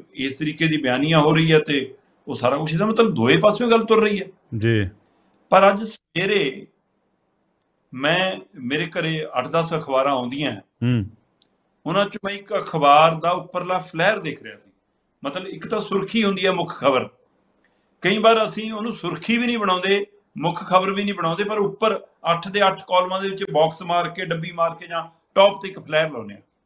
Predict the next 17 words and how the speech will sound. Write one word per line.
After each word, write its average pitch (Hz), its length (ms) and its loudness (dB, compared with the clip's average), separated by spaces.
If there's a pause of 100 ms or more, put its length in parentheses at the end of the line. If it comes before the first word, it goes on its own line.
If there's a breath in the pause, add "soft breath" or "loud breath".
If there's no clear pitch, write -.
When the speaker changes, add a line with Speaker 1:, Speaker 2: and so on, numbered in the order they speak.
(100)
Speaker 2:
ਜੀ। 113 200 2
Speaker 1:
ਪੰਜਾਬੀ - 1700 -10
ਦੀ 208 220 -10
ਜਗਬਾਣੀ 190 680 0
ਅਖਬਾਰ 160 480 2
ਦਾ 190 140 -4
ਅੱਜ 190 140 -8
ਫਲੇਅਰ 170 420 -2
ਸੀ 151 400 -14 (880)
ਕਿ 185 120 -4
ਜੀ 180 140 -6
ਪਾਕਿਸਤਾਨ 185 960 0
ਨੇ 185 180 -4
ਭਾਰਤੀ 180 600 0
ਡਿਪਲੋਮੈਟ 170 640 -8
ਨੂੰ 185 240 -20
ਪਾਣੀ, 165 460 -4